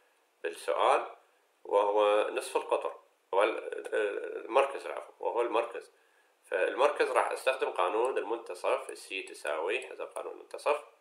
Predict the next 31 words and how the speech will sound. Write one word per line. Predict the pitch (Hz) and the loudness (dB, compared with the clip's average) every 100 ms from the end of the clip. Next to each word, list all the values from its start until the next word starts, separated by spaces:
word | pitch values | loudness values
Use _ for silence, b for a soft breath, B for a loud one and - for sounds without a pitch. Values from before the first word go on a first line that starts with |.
| _ _ B B B _ - | _ _ B B B _ -2
إكس | - - | 0 2
وان | 104 | 2
زائد | 98 95 82 | 4 2 2
إكس | - - | -2 -2
تو | 98 | -4
على | 85 | -2
اثنين، | 82 - 127 156 160 | -4 0 4 4 4
واي | 113 92 | 2 2
وان | 92 | 0
زائد | 90 73 - 82 | 0 -2 -2 -6
واي | 80 | -8
تو | - 85 - | -8 -10 -8
على | - | -8
اثنين، | - - 113 156 175 | -8 -4 0 0 0
وطبعًا | 160 - 104 | -4 -2 0
مثل | 120 117 | 0 2
ما | 107 107 | 4 4
نعرف | 104 104 | 4 4
هنا | 101 98 | 2 2
علامة | 90 98 95 - | 4 2 0 -4
الزائد، | - 110 131 - - - b b b b _ | 0 6 6 6 0 -6 b b b b _
آه، | - 98 95 98 92 90 - | 0 2 4 6 6 4 2
بدالية، | - 107 107 107 160 95 113 | 2 4 6 4 2 0 0
مو | 113 143 | 4 4
مثل | 147 95 | 2 0
الناقص | 92 92 95 - - - - - | 0 0 -2 -6 -10 -14 -16 -6
قبل | 85 85 | -6 -4
شوية | 90 85 85 | -4 0 0
من | 85 87 | -2 -8
شرحنا، | - 92 - 80 | -8 -8 -8 -2
هذه | 107 98 95 | 0 0 -2